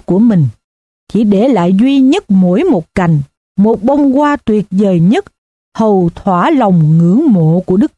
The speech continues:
vua. Người nước ngoài có thể không thấu hiểu rõ ràng ý nghĩa của giai thoại này, nhưng đối với người Nhật, chân lý ấy rất đơn giản. Khi luyện thói quen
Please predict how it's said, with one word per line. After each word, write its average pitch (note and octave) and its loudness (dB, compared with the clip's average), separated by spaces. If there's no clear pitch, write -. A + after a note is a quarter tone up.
vua. G#3 0
Người G#3 2
nước C#4 0
ngoài G3 0
có C4 -4
thể F#3 -2
không A#3 0
thấu D#4 -2
hiểu G#3+ 0
rõ G#3+ 0
ràng G3+ 0
ý C#4+ 0
nghĩa A3+ 0
của F#3+ -2
giai A#3+ 0
thoại F#3 -2
này, E3+ 0
nhưng A3 2
đối B3+ 0
với E4+ -2
người G3 2
Nhật, F3 0
chân A#3 0
lý A#3 0
ấy C4+ -2
rất D4+ -2
đơn B3 0
giản. F3 0
Khi D4+ 0
luyện G3+ 0
thói D#4 -2
quen C4+ -2